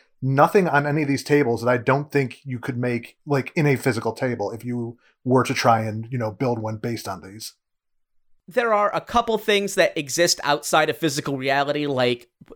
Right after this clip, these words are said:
Speaker 2: the, uh, left ramp exits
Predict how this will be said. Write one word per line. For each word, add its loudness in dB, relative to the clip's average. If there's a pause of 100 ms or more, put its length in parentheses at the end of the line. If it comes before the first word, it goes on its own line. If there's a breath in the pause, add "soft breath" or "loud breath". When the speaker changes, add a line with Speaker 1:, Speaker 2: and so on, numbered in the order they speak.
(120)
Speaker 2:
the, 0
uh, 0 (260)
left 0 (100)
ramp 0 (200)
exits 0